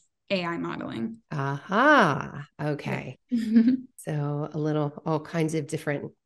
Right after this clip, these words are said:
Speaker 1: Yeah.
Speaker 2: reasons.
Speaker 1: Mm-hmm.
Speaker 2: Um, so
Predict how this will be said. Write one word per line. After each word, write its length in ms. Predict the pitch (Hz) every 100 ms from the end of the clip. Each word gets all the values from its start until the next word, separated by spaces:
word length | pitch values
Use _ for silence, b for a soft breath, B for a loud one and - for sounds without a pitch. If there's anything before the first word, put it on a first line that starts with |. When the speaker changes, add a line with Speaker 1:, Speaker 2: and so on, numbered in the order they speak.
| -
Speaker 1:
Yeah. 380 | 247 226 202 185
Speaker 2:
reasons. 640 | - 131 117 147 - - _
Speaker 1:
Mm-hmm. 340 | 226 214 214 202 208 -
Speaker 2:
Um, 500 | - 226 233 226 233 240 -
so 920 | - - 285 277 277 277 277 277 254